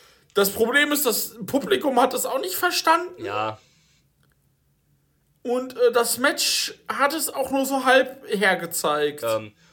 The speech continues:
Speaker 2: ja, ich find's hat gepasst. Ich fand's, find's halt lustig, weil Effie quasi mitten in so einen Hossfight geraten ist.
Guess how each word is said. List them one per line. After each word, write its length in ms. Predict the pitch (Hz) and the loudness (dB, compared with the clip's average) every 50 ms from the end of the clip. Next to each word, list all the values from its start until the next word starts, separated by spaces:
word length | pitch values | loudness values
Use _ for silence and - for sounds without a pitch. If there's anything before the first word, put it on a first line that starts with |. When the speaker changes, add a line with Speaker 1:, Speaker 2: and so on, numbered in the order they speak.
| _ - | _ -4
Speaker 2:
ja, 80 | 110 | -4
ich 80 | 123 127 | -4 -4
find's 220 | - 180 165 - | -4 -10 -12 -10
hat 140 | 175 170 - | -10 -12 -10
gepasst. 320 | 143 - - 185 214 214 147 | -12 -12 -8 -8 -8 -8 -10
Ich 100 | 120 - | -14 -10
fand's, 240 | - 190 185 - | -10 -10 -10 -10
find's 200 | - - - - | -14 -14 -12 -10
halt 160 | 165 127 127 143 | -8 -8 -6 -6
lustig, 360 | 170 - - 139 143 - 123 | -8 -8 -10 -14 -12 -6 -2
weil 180 | 135 135 139 - - - - - _ _ - | 0 0 0 -2 -6 -20 -20 -20 _ _ 0
Effie 300 | 175 185 - - 180 175 | 0 0 0 -2 -10 -10
quasi 440 | - - 135 147 151 160 131 143 151 | -8 -4 0 0 0 0 -2 -6 -8
mitten 320 | 160 175 202 202 - - | -4 -2 -4 -4 -4 -6
in 120 | 165 165 143 | -8 -6 -2
so 100 | 160 160 | -4 -4
einen 100 | 139 139 | -2 -2
Hossfight 380 | 190 185 - - 143 127 117 | -2 -2 -2 -2 -4 -4 -2
geraten 400 | 117 127 107 117 120 120 - 131 | -2 -4 -2 -2 -4 -4 -4 -6
ist. 240 | 156 - - - _ | -6 -6 -6 -8 _